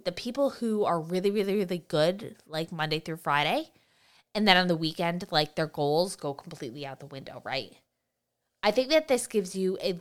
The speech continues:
little bit better of a framework to ask yourself, "Is this gonna, you know, is this gonna push me in the right direction, or is this going to, you know, put me in the other direction?" And when you get,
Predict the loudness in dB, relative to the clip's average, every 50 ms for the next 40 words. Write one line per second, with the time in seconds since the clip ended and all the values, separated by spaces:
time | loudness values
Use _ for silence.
0 | -8 -8 -4 -2 -2 -2 -2 -4 -6 -6 _ _ _ -2 0 2 2 2 2 0
1 | -2 -4 -6 -8 -10 -12 -14 -16 -14 -12 -10 -10 -10 -8 -6 -6 -6 -6 -6 -10
2 | -20 -20 _ _ _ _ _ _ _ _ _ _ _ _ _ _ _ _ _ _
3 | _ _ _ _ _ _ _ _ _ -8 -6 -4 -4 -4 -6 -6 -4 -4 -4 -4
4 | -4 -6 -6 -8 -10 -12 -16 -18 -18 -20 -20 -20 -20 -8 -2 -2 0 2 2 0
5 | 0 -2 -2 -2 0 0 0 0 -2 -2 -2 0 2 2 4 4 2 2 -2 -4
6 | -6 -6 -4 -6 -4 -4 -4 -4 -4 -4 -4 -6 -4 0 2 2 2 0 0 0
7 | 0 0 0 0 -4 -6 -6 -6 -6 -4 -4 -4 -6 -8 -8 -6 -4 -4 -4 -4
8 | -4 -6 -6 -6 -6 -4 -2 0 0 2 2 2 0 0 -2 -4 -8 -12 _ _
9 | _ _ _ _ _ _ _ -10 -6 -2 -2 -2 -2 -2 -4 -8 _ _ _ _
10 | _ _ _ -8 -4 -2 -2 -2 -2 -4 -6 -6 -4 -4 -2 -2 -2 0 0 0
11 | -2 -2 -4 -4 -6 -6 -8 -10 -14 -16 -16 -16 -16 -18 -20 -20 -20 _ _ _
12 | _ _ _ _ _ _ _ _ _ _ _ _ _ _ _ _ _ _ _ _
13 | _ _ _ _ _ _ _ _ _ _ _ _ _ _ _ _ _ _ _ _
14 | _ _ _ _ _ _ _ _ _ _ _ _ _ _ _ _ _ _ _ _
15 | _ 0 0 2 4 4 2 2 2 -2 0 2 4 4 4 4 2